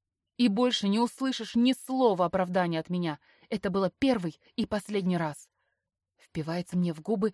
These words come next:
втрамбовывая в стену. Успеваю только возмущенно пикнуть. Все мое желание настучать по его щекам мгновенно испаряется. Хочется только вцепиться в него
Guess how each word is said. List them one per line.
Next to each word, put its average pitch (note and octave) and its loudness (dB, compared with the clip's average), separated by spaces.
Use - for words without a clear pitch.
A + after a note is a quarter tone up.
втрамбовывая F3 -2
в - -16
стену. D3 -8
Успеваю G#3+ -2
только A3+ -2
возмущенно G#3 0
пикнуть. - -6
Все - -6
мое G#3+ -2
желание F3+ -6
настучать F3+ -6
по - -6
его F#3+ -2
щекам A#3 0
мгновенно G#3 0
испаряется. E3+ -4
Хочется G#3 -8
только G3+ -6
вцепиться - -10
в F#3 -4
него G3 -4